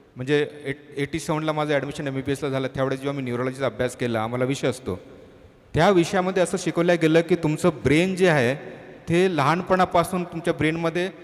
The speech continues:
एक बिलियन सेल्स असतात, एक बिलियन पेशी असतात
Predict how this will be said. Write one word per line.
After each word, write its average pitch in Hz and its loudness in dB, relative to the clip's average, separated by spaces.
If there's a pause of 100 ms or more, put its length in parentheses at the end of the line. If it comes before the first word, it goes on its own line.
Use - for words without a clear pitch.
(220)
एक 170 -2
बिलियन 175 4
सेल्स 165 0
असतात, 123 -4 (100)
एक 156 -6
बिलियन 156 -4 (880)
पेशी 147 2
असतात 170 2